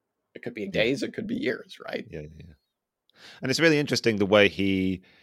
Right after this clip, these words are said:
Speaker 2: he criticizes Karl Kautsky's approach to operating as a Marxist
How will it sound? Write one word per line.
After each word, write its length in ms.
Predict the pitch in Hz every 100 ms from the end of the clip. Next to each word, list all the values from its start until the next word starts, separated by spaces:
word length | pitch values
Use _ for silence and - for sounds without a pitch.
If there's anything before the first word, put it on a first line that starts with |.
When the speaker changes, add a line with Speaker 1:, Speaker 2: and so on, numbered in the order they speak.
| _ _ _ -
Speaker 2:
he 200 | 110 104
criticizes 1160 | - 131 117 - 110 107 - 95 95 87 - - _ _ _ _ _ _ _ _ _ _ _ _ -
Karl 320 | - 117 107
Kautsky's 600 | - 120 127 - 104 90
approach 420 | 92 - 92 -
to 160 | - 95
operating 680 | 98 - 82 82 - 82 82
as 140 | 87
a 60 | 85
Marxist 720 | 87 87 - - 76 - -